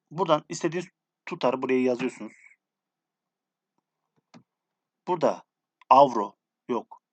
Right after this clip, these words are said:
Avro bildiğiniz Avrupa parası. Ruble. Ee, siz buna bakmayın. Bu yanlış çeviriyor. Google Chrome yanlış çeviriyor. Olmak dediği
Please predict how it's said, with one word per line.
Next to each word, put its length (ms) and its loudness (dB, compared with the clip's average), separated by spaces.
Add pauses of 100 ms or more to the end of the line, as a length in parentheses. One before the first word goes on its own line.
Avro 420 6 (380)
bildiğiniz 360 -4
Avrupa 480 0
parası. 500 0 (520)
Ruble. 440 -2 (840)
Ee, 180 -12
siz 260 -12
buna 200 0
bakmayın. 340 0
Bu 220 -6 (160)
yanlış 220 2
çeviriyor. 460 -4 (640)
Google 360 -2
Chrome 200 0
yanlış 160 -6
çeviriyor. 380 -4 (480)
Olmak 400 0
dediği 460 -4